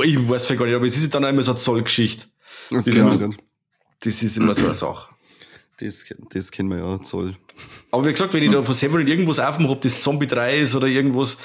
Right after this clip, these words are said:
Speaker 1: da ist immer, immer ein Soundtrack dabei. Das finde ich mega.
Speaker 3: Cool.
Speaker 2: Das ist richtig geil. Ja, warst du dann durchgehend im Slashfest?
Speaker 3: Nein, ich bin immer wieder mal so, wenn ich irgendwas unbedingt sehen will.
Speaker 2: Okay.
Speaker 3: Aber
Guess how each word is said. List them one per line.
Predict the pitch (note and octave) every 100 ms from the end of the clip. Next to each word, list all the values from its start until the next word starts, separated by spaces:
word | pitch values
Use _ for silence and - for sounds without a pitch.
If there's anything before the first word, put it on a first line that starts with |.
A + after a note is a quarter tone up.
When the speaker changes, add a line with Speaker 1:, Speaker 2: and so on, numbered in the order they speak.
| - -
Speaker 1:
da | A#2
ist | G#2+ -
immer, | D#3+ E3 D#3 D3+ C#3
immer | C#3 D#3
ein | C#3
Soundtrack | C#3 - C3+ A2
dabei. | G#2+ D#2+ - - -
Das | G#2+ -
finde | - B2 A#2+
ich |
mega. | G#2+ A2+ F#2+ E2 - _ _ _ _ _ _ - - -
Speaker 3:
Cool. | C3 - _ _ _ _ -
Speaker 2:
Das | A#2+
ist | G#2+
richtig | G#2 B2 G#2+
geil. | - F2+
Ja, | G2+
warst | B2+
du | F#3+
dann | F#3
durchgehend | C#3 E3+ F#3 G#3
im | G#3
Slashfest? | E3 G3 - F#3+ - - - _ _ _ _ _ _ _
Speaker 3:
Nein, | E3+ D#3+ C#3+ C#3+ C#3+
ich |
bin | D3
immer | D3 D3 C#3
wieder | C#3+
mal | C3+ A#2+
so, | B2
wenn | A#2 B2
ich | B2
irgendwas | B2+ C3 A#2+ - - - - _ _ _ -
unbedingt | C3+ A#2+ B2 A#2
sehen | - A2+ A#2+
will. | A#2 - - -
Speaker 2:
Okay. | - A2 B2 B2+ _ _ _ _ _ _
Speaker 3:
Aber | A2 G#2 G#2+ G2+ -